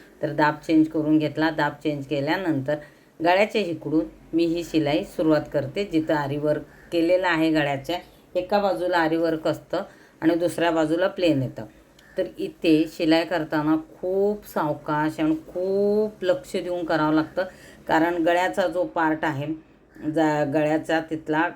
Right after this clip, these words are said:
कपडा जो असतो तो खूप कमी असतो, कारण ते आरी वर्क व्यवस्थित दिसलं पाहिजे त्यामुळे. तर लक्षपूर्वक गळ्याची पूर्ण शिलाई मी करून घेत आहे.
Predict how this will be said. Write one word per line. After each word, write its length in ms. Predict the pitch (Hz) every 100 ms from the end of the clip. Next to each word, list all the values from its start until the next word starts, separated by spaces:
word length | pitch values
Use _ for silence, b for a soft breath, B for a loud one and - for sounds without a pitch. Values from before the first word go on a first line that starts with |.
| - - -
कपडा 340 | 180 - 175
जो 180 | - 190
असतो 220 | 170 185
तो 200 | 175 185 -
खूप 220 | 202 202 -
कमी 280 | 185 175 208
असतो, 400 | 214 - 180 - B B -
कारण 220 | 165 170
ते 60 | 196
आरी 220 | 175 156
वर्क 320 | 175 185 185
व्यवस्थित 500 | 180 156 160 165 185
दिसलं 400 | 165 165 156 165
पाहिजे 320 | 160 151 135 139
त्यामुळे. 380 | 139 127 120 120 B B B 160
तर 200 | 156 151 151
लक्षपूर्वक 960 | 180 190 - 214 208 175 160 165 160
गळ्याची 540 | 160 151 151 147 - 160
पूर्ण 680 | 156 156 151 156 160 156 165
शिलाई 340 | 156 151 143
मी 140 | 143 151
करून 340 | 151 135 147
घेत 240 | 143 143 151
आहे. 220 | 135